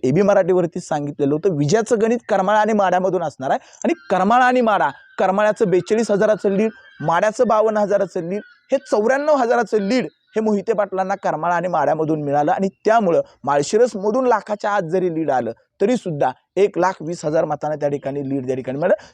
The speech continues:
अजून एक गमतीशीर गोष्ट त्या ठिकाणी घडलेली आहे, ती म्हणजे जे चिन्हाचं साधर्म्य होतं, त्यामुळे पिपाणी चिन्ह घेतलेले घुटुकडे उमेदवार कोणाला माहित नाहीत, उमेदवाराचा संपर्क नाही आणि तरी सुद्धा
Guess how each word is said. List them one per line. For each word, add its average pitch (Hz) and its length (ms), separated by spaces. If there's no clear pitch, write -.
अजून 277 240
एक 294 80
गमतीशीर 220 480
गोष्ट 214 280
त्या 202 120
ठिकाणी 185 300
घडलेली 160 320
आहे, 165 160
ती 160 60
म्हणजे 160 380
जे 240 440
चिन्हाचं 196 460
साधर्म्य 190 460
होतं, 175 180
त्यामुळे 185 300
पिपाणी 254 520
चिन्ह 247 320
घेतलेले 220 340
घुटुकडे 202 480
उमेदवार 214 400
कोणाला 214 320
माहित 202 300
नाहीत, 196 160
उमेदवाराचा 196 520
संपर्क 190 520
नाही 180 280
आणि 214 140
तरी 277 160
सुद्धा 170 340